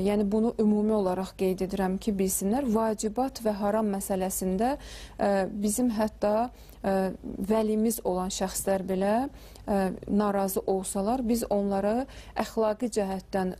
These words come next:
qırmadan və, ə, ədəbsizlik etmədən, tərbiyədən kənar rəftar etmədən itaət etməməliyik.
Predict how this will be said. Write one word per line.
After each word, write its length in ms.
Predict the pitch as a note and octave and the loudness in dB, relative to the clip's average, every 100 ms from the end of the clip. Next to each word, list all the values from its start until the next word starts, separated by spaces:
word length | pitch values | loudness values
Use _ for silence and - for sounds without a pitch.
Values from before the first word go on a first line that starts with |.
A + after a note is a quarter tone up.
| G3 | -2
qırmadan 680 | G#3+ G#3+ G#3+ G#3+ A#3+ B3 B3 | 0 0 0 0 0 0 0
və, 180 | G#3 G#3 | 2 0
ə, 440 | G3+ - - F#3+ F#3+ - | 0 -10 -6 0 0 2
ədəbsizlik 800 | G3+ G3+ G3 - G3 G3+ G#3+ - | 0 -2 -4 -4 -2 0 0 0
etmədən, 720 | G3+ - A3 A3 A#3 B3 C4 | -2 -2 0 0 2 0 0
tərbiyədən 500 | A#3+ G3+ G3+ G3 G#3+ | 0 0 0 0 -2
kənar 320 | G#3 G3 F#3+ G3 | 0 -2 0 0
rəftar 380 | G3 - F#3+ - | -2 -2 -4 -2
etmədən 640 | A3 - A#3 A3+ C4 C4+ | -4 -2 -2 0 0 0
itaət 460 | G#3+ - G3+ A3+ - | -2 0 0 0 -2
etməməliyik. 720 | F#3 - F3 E3+ F3+ - - | -6 -4 -4 -4 -6 -8 -10